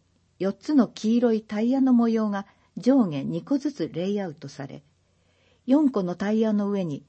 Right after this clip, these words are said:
それぞれ目標が書かれています。目標一、交通環境。誰もが無理なく快適に利用できる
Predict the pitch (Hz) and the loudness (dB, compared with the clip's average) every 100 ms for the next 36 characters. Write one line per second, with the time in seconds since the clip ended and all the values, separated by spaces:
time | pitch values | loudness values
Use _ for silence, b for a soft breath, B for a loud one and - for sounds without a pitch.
0 | _ - 220 294 240 160 - - 170 190 | _ -4 0 0 0 -4 -6 -8 -8 -6
1 | 214 202 190 185 185 170 202 165 - 131 | -6 -4 -6 -8 -10 -8 -8 -8 -10 -10
2 | 139 131 - - - _ _ _ _ _ | -10 -12 -16 -20 -20 _ _ _ _ _
3 | _ _ _ _ _ _ _ _ _ _ | _ _ _ _ _ _ _ _ _ _
4 | _ _ _ - 190 202 226 - 233 190 | _ _ _ -6 -4 -2 -4 0 0 0
5 | - 151 190 170 _ _ _ _ _ _ | -8 -10 -6 -6 _ _ _ _ _ _
6 | _ _ - 294 320 302 294 285 247 151 | _ _ 0 2 2 0 -2 2 0 0
7 | - 123 - _ _ _ _ _ _ _ | -10 -14 -16 _ _ _ _ _ _ _
8 | _ _ _ _ - 226 320 294 185 147 | _ _ _ _ -4 0 2 4 2 0
9 | 135 196 262 311 196 147 - - 220 240 | -4 2 4 6 2 -2 -12 -4 -4 0
10 | 247 240 220 196 190 214 226 214 202 185 | 0 2 2 2 0 0 2 -2 -4 -6
11 | 131 - | -10 -10